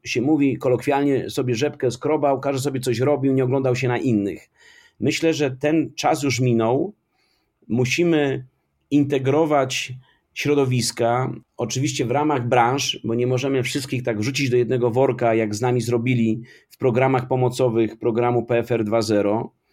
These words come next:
Nie możemy przyjmować wszystkich regulacji rządowych, jak, y, owce na hali, bo ktoś nam coś ogłosił i my się musimy dostosować.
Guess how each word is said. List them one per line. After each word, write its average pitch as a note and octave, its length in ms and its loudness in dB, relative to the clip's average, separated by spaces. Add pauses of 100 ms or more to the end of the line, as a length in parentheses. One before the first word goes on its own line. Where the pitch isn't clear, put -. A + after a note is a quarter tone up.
(480)
Nie A#2 140 2
możemy D#3 420 2
przyjmować C#3 840 2
wszystkich D#3+ 440 -2
regulacji C3+ 580 0
rządowych, B2+ 800 2
jak, A#2+ 500 -2
y, A2+ 460 2 (120)
owce D#3+ 380 2
na B2+ 120 0
hali, B2+ 640 2
bo A#2 220 0
ktoś C#3+ 260 -2
nam C3+ 140 0
coś B2+ 160 -2
ogłosił C3 600 2
i A#2 100 0
my C3 100 2
się B2+ 140 0
musimy B2+ 340 0
dostosować. A#2 800 -2